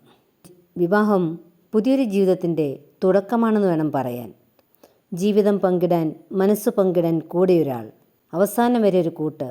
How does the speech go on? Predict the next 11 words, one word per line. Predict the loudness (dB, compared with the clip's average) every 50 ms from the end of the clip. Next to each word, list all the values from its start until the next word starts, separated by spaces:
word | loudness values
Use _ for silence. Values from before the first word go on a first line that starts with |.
| -12 -16 _ _ -2
പുതിയ | 0 2 4 4 4
ഉത്തരവാദിത്തങ്ങൾ, | 4 2 0 0 0 2 2 2 2 0 -2 -4 -8 -8 -8 -8 -12 -14 _ _ _ -4
പുതിയ | -4 -2 0 -2 -2 0
കാഴ്ചപ്പാടുകൾ. | 0 0 0 0 -4 -6 -8 -6 -6 -8 -8 -8 -10 -12 -14 -16 _ _ _ _ _ _ _ -12
വിവാഹം | -8 -4 -2 0 0 2 2 2 2 2
ഒരാളെ | 2 2 0 0 0 -2 -2 -4 -8 -12 _ _ _ _ _ _ _ _ _ -4 -2
പലതരത്തിലും | 0 0 0 0 0 -2 -2 -2 0 0 2 2 2
മാറ്റുന്നുണ്ട്. | 0 -2 -4 -6 -8 -8 -8 -8 -10 -12 -14 -18 -20 _ _ _ _ _ _ _ _ _ _ -4
വിവാഹത്തിൻ്റെ | -2 2 2 2 2 2 0 0 0 0 0 2
കാര്യത്തിലും | 2 4 2 2 2 0 -2 0 0 0 0 0
ചാണക്യന് | 0 0 2 2 0 0 0 0 0 0